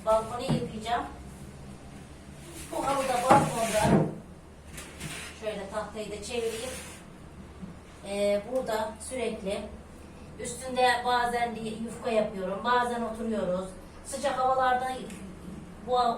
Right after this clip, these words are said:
bu aylarda da bazen yatıyorum. Ben şimdi hem balkonu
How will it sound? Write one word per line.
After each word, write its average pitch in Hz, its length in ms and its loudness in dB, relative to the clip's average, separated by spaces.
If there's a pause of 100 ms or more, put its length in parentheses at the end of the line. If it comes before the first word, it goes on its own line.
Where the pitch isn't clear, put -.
(120)
bu 247 100 4
aylarda 233 480 4
da 226 120 0
bazen 220 380 2
yatıyorum. 214 600 -2 (920)
Ben 202 200 -2
şimdi 190 520 -4
hem 233 260 0
balkonu 196 460 -2